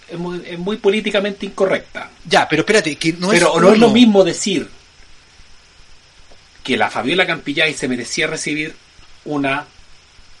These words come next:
Speaker 1: o lacrimógena en, en la, en la, en la cara,
Speaker 2: Ujú.
Speaker 1: que decir, después de que la Fabiola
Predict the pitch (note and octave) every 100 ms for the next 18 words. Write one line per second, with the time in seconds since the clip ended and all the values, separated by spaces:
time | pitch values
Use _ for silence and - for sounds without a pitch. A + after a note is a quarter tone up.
0 | _ _ C#3 C3+ C#3 C#3 D3 C#3+ C#3 C#3
1 | C#3 C#3 C#3 C3 C3+ C3+ C#3 C#3 C#3 -
2 | - F#3 D3 D3 D3+ D3+ D3+ D#3 D#3+ F#3
3 | F#3+ C3 D#3+ G3 A#3 - - - - -
4 | _ - - D#3 D3 - G#3+ B2+ A#2 C3
5 | - G#3 A3+ G#3 E3+ D3 D#3+ F3+